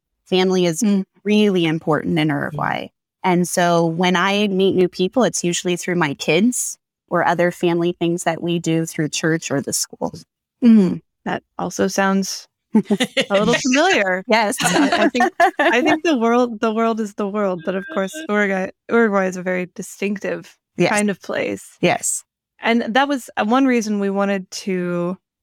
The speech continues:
Speaker 3: talk to you right now and get a feel for kind of what Holy Week is like there, because so many of our holidays are very American-centric, you know,
Speaker 1: Mm-hmm.
Speaker 3: like, not everyone celebrates Halloween. Not, not everyone celebrates the Fourth of July.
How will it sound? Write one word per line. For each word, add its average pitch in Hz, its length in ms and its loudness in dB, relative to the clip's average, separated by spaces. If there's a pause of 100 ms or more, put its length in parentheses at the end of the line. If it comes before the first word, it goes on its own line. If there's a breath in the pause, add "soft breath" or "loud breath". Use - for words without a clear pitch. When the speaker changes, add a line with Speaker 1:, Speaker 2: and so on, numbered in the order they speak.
(100)
Speaker 3:
talk 226 180 0
to 202 140 -6
you 185 80 -2
right 185 180 -2
now 208 640 -2 (260)
and 185 480 -4 (340)
get 208 200 0
a - 20 -6
feel 226 400 2
for 185 920 -2 (420)
kind 220 200 0
of 190 140 -6
what 202 160 2
Holy 294 360 0
Week 180 200 -2
is 180 140 -8
like 185 220 -4
there, 190 120 -2
because 208 380 -4 (240 soft breath)
so 330 200 0
many 330 300 2
of 240 100 -2
our 240 160 4
holidays 214 520 0
are 196 340 0
very 196 320 0 (720)
American-centric, 190 920 -6 (140)
you 262 180 2
know, - 200 4
Speaker 1:
Mm-hmm. - 100 4
Speaker 3:
like, 208 220 -2
not 240 220 2
everyone 233 460 2
celebrates 196 540 -2
Halloween. 185 640 -4 (380)
Not, 240 320 0
not 226 220 2
everyone 214 340 0
celebrates 196 580 0
the 196 60 -8
Fourth 185 300 -4
of 180 80 -6
July. - 600 -4